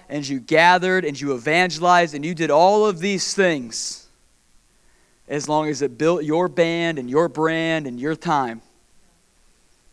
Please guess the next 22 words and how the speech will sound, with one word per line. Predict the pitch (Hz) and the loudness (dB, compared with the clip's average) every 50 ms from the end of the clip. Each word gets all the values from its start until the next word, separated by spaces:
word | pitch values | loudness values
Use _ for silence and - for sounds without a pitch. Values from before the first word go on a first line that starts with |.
| _ _ _ _ _ _ _ _ _ _ _ _ _ _ _ _ _ _ _ _ _ _ _ _ - _ _ _ _ _ _ _ _ _ _ - | _ _ _ _ _ _ _ _ _ _ _ _ _ _ _ _ _ _ _ _ _ _ _ _ -20 _ _ _ _ _ _ _ _ _ _ -8
But | 139 127 | -8 -6
when | 131 123 | -6 -6
Jesus | 120 139 147 165 170 147 151 - | -4 -2 -2 -2 -2 -4 -8 -10
comes | - - 160 165 170 151 135 | -8 -6 -6 -6 -8 -8 -10
and | 139 | -12
he | 143 143 | -12 -10
says, | - - 151 139 135 131 | -8 -6 -4 -4 -4 -6
"You | 143 147 | -8 -8
know | 156 156 | -8 -8
what? | 160 139 | -8 -10
I'm | 143 - | -12 -10
tired | - - 139 147 151 139 | -6 -2 -2 -2 -2 -4
of | 135 123 | -6 -8
being | 123 139 131 123 | -8 -8 -8 -8
used. | 117 113 120 127 143 170 185 175 - _ _ _ _ _ _ _ _ _ _ _ _ _ _ _ _ _ _ _ _ _ _ _ _ _ _ _ _ _ _ _ _ _ _ _ _ _ _ _ _ - | -8 -8 -8 -8 -8 -8 -10 -12 -18 _ _ _ _ _ _ _ _ _ _ _ _ _ _ _ _ _ _ _ _ _ _ _ _ _ _ _ _ _ _ _ _ _ _ _ _ _ _ _ _ -10
I'm | - 147 147 147 | -8 -4 -2 0
ready | 147 156 151 | 0 0 0
to | 147 - 139 | -2 -6 -10
produce | - - 123 - 135 135 151 165 - - | -10 -12 -10 -4 -2 -2 -2 -2 -4 -4
in | 170 165 | -4 -4
your | 165 165 | -4 -4
life, | 156 156 160 170 180 190 - - - - | 0 2 2 2 2 0 -2 -10 -16 -20